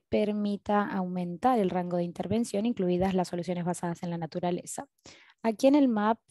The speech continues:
en el mapa de Vietnam pueden ver las áreas en las que la sociedad civil trabaja. Ven que son todas las regiones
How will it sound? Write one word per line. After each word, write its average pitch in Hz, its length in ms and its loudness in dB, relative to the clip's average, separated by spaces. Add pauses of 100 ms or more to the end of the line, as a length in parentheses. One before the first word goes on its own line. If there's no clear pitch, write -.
(180)
en 196 160 -2
el 190 80 0
mapa 196 220 2
de 190 80 4
Vietnam 180 500 -2
pueden 202 320 0
ver 190 140 0
las 185 300 0
áreas 214 840 2 (960)
en 190 280 0
las 185 240 0 (100)
que 180 460 0
la 180 400 2
sociedad 180 720 -2
civil 202 640 2 (420)
trabaja. 226 640 2
Ven 196 200 -2
que 196 140 -2
son 180 240 -6
todas 220 420 2
las 175 180 0
regiones 196 840 -2